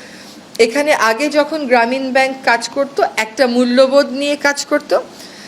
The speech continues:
সেই মূল্যবোধটা হচ্ছে যারা গ্রামীণ ব্যাংকের বেনিফিশিয়ারি তাদেরই সে থাকবে এই ব্যাংকটার পরিচালনার ক্ষেত্রে। কিন্তু আপনারা জানেন যে বিগত সময়ে আমাদের, আহ, এখন যিনি আমাদের মাননীয় প্রধান উপদেষ্টা সেই নোবেল বিজয়ী অর্থনীতিবিদকে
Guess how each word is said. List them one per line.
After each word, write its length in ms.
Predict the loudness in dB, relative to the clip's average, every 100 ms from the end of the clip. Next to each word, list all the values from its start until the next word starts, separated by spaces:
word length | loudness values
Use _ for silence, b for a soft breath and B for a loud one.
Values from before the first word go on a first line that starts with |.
| B B -6
সেই 180 | 0 0
মূল্যবোধটা 680 | 0 0 0 2 0 0 0
হচ্ছে 300 | 2 2 2
যারা 360 | 4 4 2
গ্রামীণ 520 | 2 2 2 0 -2 2
ব্যাংকের 440 | 2 2 -2 0
বেনিফিশিয়ারি 880 | 0 0 -2 -2 -2 -2 -2 0 0 2
তাদেরই 480 | 0 0 -2 -2 -4 -10 -8
সে 320 | -2 0 0 0 -2
থাকবে 320 | -2 2 2
এই 140 | 2
ব্যাংকটার 500 | 2 2 0 0 0
পরিচালনার 680 | 2 2 2 -2 -4 -4 -8 -12
ক্ষেত্রে। 360 | -14 -14 -14 -14 B B B B -6
কিন্তু 180 | 0
আপনারা 400 | 0 0 0 2
জানেন 460 | 2 2 0 -2 -4
যে 140 | -4
বিগত 400 | -4 -2 0 0
সময়ে 500 | 0 -2 -2 0 2
আমাদের, 380 | 0 0 0 0 -2 B B B -2
আহ, 340 | 2 2 0 -6 -14 -20 -20 -10 -4
এখন 320 | -4 -2 -4
যিনি 220 | -2 0
আমাদের 320 | 2 2 0
মাননীয় 420 | 2 0 0 0 2
প্রধান 420 | 2 2 0 -2
উপদেষ্টা 580 | 0 0 0 -4 -4 -2
সেই 180 | -2
নোবেল 380 | 2 2 2 0
বিজয়ী 340 | -2 -2 0 2
অর্থনীতিবিদকে 1000 | 2 -2 -2 -2 -2 -4 -6 0 0